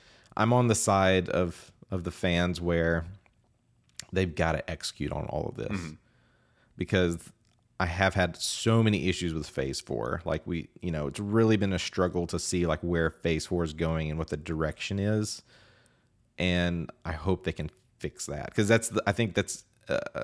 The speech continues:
Speaker 1: you know, a common concern is, like, the Wakanda Forever trailer looks incredible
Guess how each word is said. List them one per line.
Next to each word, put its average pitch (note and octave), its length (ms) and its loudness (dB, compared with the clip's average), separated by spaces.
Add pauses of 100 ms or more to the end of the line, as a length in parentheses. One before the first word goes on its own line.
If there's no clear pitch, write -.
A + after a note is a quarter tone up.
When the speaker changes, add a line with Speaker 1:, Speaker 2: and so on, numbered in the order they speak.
(140)
Speaker 1:
you F#2+ 100 -6
know, D#2 140 -2
a D#2 40 -4
common F#2 520 -2
concern E2 480 -4
is, D2+ 160 -6
like, D#2 260 -4 (440)
the G2 80 -2
Wakanda A#2+ 460 4
Forever G2 360 4
trailer F2 480 2
looks F#2+ 760 0
incredible D#2+ 1080 -2